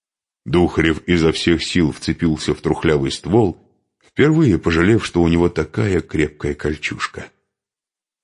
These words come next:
Сука Нурман! Знал же наверняка, что это не кабан, а тур. Турище, мать его! Бычара! Его бы в Испанию, к тореадорам, буйвола рыжего.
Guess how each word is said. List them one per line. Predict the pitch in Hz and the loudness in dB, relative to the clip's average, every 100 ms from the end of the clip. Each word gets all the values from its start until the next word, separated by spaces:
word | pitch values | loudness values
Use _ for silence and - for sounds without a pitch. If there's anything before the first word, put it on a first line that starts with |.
| _ | _
Сука | - - 165 123 131 | -12 -2 -2 0 0
Нурман! | 131 147 101 - - 135 - _ _ _ _ _ - | 2 2 0 -2 -8 -10 -18 _ _ _ _ _ -2
Знал | 82 82 135 135 90 | 0 2 4 4 2
же | 85 | 4
наверняка, | 98 98 101 107 127 101 | 4 4 4 2 2 0
что | - 107 | 2 2
это | 95 98 | 4 2
не | 95 | 2
кабан, | 95 95 98 107 92 | 2 2 2 2 2
а | - | -2
тур. | 98 - 117 - - _ _ _ _ _ - | -4 -2 -2 -2 -8 _ _ _ _ _ -2
Турище, | 117 160 143 87 - 78 | 2 4 4 2 2 0
мать | 76 76 - | 0 -2 -4
его! | 67 58 58 - _ _ _ - | -6 -6 -8 -10 _ _ _ -16
Бычара! | - 175 185 113 151 101 73 - _ _ _ _ _ _ _ _ - | -2 0 0 2 2 0 -4 -8 _ _ _ _ _ _ _ _ -4
Его | 76 87 90 113 | 2 4 4 4
бы | 107 98 | 4 4
в | |
Испанию, | 104 - 131 110 80 71 | 2 0 0 2 0 -2
к | - | -2
тореадорам, | - 90 92 90 123 82 67 64 _ _ - | 0 2 2 4 4 2 -2 -8 _ _ -10
буйвола | 90 127 107 71 69 73 | 0 2 2 2 0 2
рыжего. | 107 85 62 53 | 2 0 -2 -8